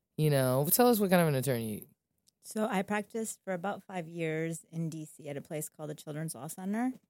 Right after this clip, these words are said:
Speaker 2: and we focused on working with families that were involved with the abuse and neglect system. And so the practice was really holistic. So we did everything from custody stuff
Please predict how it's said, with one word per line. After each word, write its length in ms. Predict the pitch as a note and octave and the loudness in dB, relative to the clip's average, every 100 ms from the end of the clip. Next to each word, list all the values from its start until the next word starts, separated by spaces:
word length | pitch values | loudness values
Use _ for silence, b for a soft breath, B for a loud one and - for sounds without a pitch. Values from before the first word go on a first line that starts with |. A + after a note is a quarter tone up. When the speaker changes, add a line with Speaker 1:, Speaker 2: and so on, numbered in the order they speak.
| _ | _
Speaker 2:
and 440 | E3+ E3+ E3 E3 D#3+ | -6 -2 -2 -2 -4
we 120 | E3+ | -6
focused 580 | - D#3+ D#3+ F3 E3 - | -6 -8 -6 -6 -6 -10
on 540 | D#3 D#3 D#3+ D#3+ E3 E3 _ - | -12 -10 -10 -10 -12 -14 _ -8
working 460 | F3 E3+ D#3+ D#3+ | -8 -6 -8 -6
with 240 | D#3 D#3 - - | -4 -6 -8 -8
families 680 | D#3+ D#3+ D3+ D3+ D3+ - - _ | -6 -4 -6 -8 -10 -14 -16 _
that 180 | D#3+ - | -14 -6
were 160 | D3+ D3 | -2 0
involved 380 | D3 D3+ D3+ C#3+ | -2 -2 -4 -4
with 140 | - | -6
the 60 | D3+ | -6
abuse 240 | C3+ C3+ | -4 -6
and 80 | C3+ | -8
neglect 320 | D3+ B2+ - | -12 -12 -14
system. 460 | - - - F#3 F#3 _ _ _ _ | -18 -20 -20 -20 -20 _ _ _ _
And 120 | E3 | -8
so 200 | D3+ D#3+ | -4 -2
the 100 | D#3+ | -2
practice 480 | D#3 G3+ G3+ - F3 | -2 0 0 0 -6
was 140 | E3 | -4
really 180 | D#3+ D#3 | -4 -4
holistic. 560 | D3+ D3+ D3+ - C#3 C#3 | -2 -4 -4 -6 -10 -10
So 140 | - | -8
we 100 | D3+ | -6
did 180 | D3+ D3+ | -4 -4
everything 460 | D3+ D3+ D#3 D#3+ D#3+ | -4 -6 -6 -10 -12
from 320 | - D3+ D3+ D3 _ _ _ _ _ _ _ _ _ _ _ - | -10 -8 -6 -8 _ _ _ _ _ _ _ _ _ _ _ -2
custody 500 | A3+ G#3+ A3 G#3 G#3+ | 0 2 2 0 -2
stuff 500 | - G3 G3 F#3+ | -4 -6 -4 -6